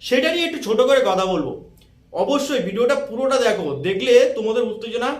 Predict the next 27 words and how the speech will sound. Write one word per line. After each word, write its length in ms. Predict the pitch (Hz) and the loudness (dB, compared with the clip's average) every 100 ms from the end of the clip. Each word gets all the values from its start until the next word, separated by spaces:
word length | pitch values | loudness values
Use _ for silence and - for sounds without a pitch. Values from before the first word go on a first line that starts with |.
| - _ _ _ _ _ - | -10 _ _ _ _ _ -8
পারদ 300 | 165 185 220 - | -4 -2 -2 -4
এরকম 220 | 196 202 190 | -6 -4 -4
উপরে 180 | 196 196 170 | -2 0 0
উঠে 140 | 170 151 | -4 -6
যাবে। 160 | 131 - - - _ _ _ _ _ - | -8 -10 -16 -20 _ _ _ _ _ 2
কেন 180 | 269 311 285 | 2 2 0
বলছি, 320 | 269 254 208 143 - - _ _ - | 0 -2 -4 -10 -12 -20 _ _ -12
অবাক 260 | 180 247 262 240 | 0 2 4 2
হয়ে 140 | 202 | 0
যাবে। 160 | 147 127 - - _ _ _ _ _ - | 0 -4 -12 -20 _ _ _ _ _ -8
যদি 160 | 196 262 240 | -4 -4 -4
ভিডিওটা 300 | 226 240 214 | -2 0 0
ভালো 120 | 151 165 | -2 -4
লাগে, 160 | 180 - - - _ - 165 | -4 -8 -12 -20 _ -10 -8
অবশ্যই 380 | 240 262 277 - | -6 -8 -10 -8
চ্যানেলটাকে 340 | 190 180 190 208 | -6 -6 -6 -6
সাবস্ক্রাইব 360 | 151 - 160 - | -8 -8 -10 -10
করে 100 | 131 127 | -10 -10
দাও। 100 | 123 | -10
আর 60 | 135 | -4
যারা 160 | 180 220 220 | -2 0 0
যারা 120 | 247 170 | -2 -4
নতুন 240 | 175 262 285 - - _ _ _ _ 175 | -6 -8 -8 -12 -20 _ _ _ _ -6
আমার 140 | 247 254 | -4 -2
চ্যানেলে 280 | 208 196 170 | -4 -4 -6
এসছো, 220 | 160 - 302 - _ _ - | -8 -10 -12 -12 _ _ -12
অবশ্যই 420 | 143 175 175 240 | -8 -8 -6 -8